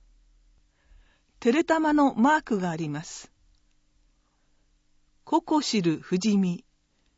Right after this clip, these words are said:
市の観光情報アプリ、ココシルで検索。ココシルのマークがあります。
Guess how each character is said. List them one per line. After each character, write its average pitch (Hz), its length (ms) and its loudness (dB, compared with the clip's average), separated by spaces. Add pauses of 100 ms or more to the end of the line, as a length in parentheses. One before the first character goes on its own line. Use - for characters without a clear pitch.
(380)
市 - 200 -2
の 285 160 6
観 302 240 2
光 285 300 2
情 277 200 2
報 247 300 0
ア 220 80 -2
プ 160 160 -4
リ、 127 220 -10 (600)
コ - 160 -2
コ 302 160 -2
シ 233 160 -2
ル 175 140 0
で 135 320 -10
検 190 260 -2
索。 - 400 -12 (1400)
コ 330 140 0
コ 349 140 2
シ 247 160 0
ル 202 100 0
の 170 260 -2 (160)
マ 285 220 2
ー 285 40 -6
ク 208 140 -6
が 165 120 -6
あ 143 80 -8
り 143 120 -8
ま 139 160 -10
す。 - 300 -20